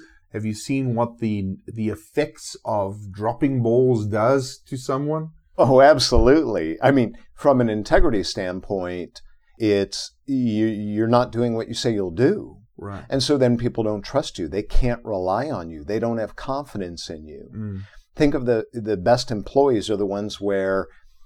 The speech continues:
Speaker 2: someone asks them to do it and they know it'll always be done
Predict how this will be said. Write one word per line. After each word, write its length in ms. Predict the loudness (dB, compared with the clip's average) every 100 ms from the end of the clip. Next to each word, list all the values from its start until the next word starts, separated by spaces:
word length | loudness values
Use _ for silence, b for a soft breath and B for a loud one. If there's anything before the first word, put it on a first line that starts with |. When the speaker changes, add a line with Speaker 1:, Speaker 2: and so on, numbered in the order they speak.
| _ _ _ _
Speaker 2:
someone 460 | -4 0 2 0 -4 0
asks 300 | 0 2 2
them 160 | 0
to 80 | -2
do 220 | 2 4
it 160 | 4 0
and 80 | -4
they 80 | 0
know 200 | 2 2
it'll 200 | 2 2
always 220 | 2 0
be 160 | -2 0
done 380 | 0 -2 -8